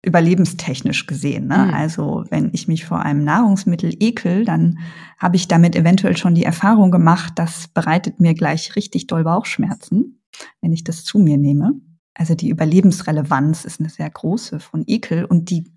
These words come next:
Speaker 1: wenn man sich so vorstellt, wie Menschen aussehen, wenn sie Ekel empfinden, ne, kann man sich auch ganz gut, ist schnell zu erkennen. Mm, Liebeskummer ist dann gleich schon wieder was Komplexeres, ne?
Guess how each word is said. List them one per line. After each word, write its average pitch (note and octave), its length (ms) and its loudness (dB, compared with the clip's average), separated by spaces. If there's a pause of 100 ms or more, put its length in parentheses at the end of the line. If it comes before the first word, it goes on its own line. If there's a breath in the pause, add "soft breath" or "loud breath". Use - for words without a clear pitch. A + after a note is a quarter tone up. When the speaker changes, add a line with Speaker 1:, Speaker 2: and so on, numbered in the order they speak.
Speaker 1:
wenn E3+ 100 -2
man E3 140 2
sich E3+ 120 0
so E3 60 -6
vorstellt, G#3 460 -2
wie F3+ 40 4
Menschen E3+ 280 2
aussehen, F#3 400 2
wenn D#3 120 -2
sie D3 160 -6
Ekel E3 220 -6
empfinden, G3 480 -2
ne, G#3 140 -4
kann F3+ 160 -8
man E3 100 -4
sich D#3+ 200 -12
auch - 100 -20
ganz E3 200 -6
gut, - 200 -14
ist - 180 -12
schnell G#3 220 0
zu - 100 -10
erkennen. D#3+ 460 -6 (180)
Mm, A#3 640 8 (420)
Liebeskummer C#4+ 920 -2 (500)
ist - 180 -4
dann A3 140 0
gleich A3 220 -4
schon A3 160 2
wieder G3+ 200 2
was G3 140 -8
Komplexeres, - 840 -4
ne? A3+ 300 -4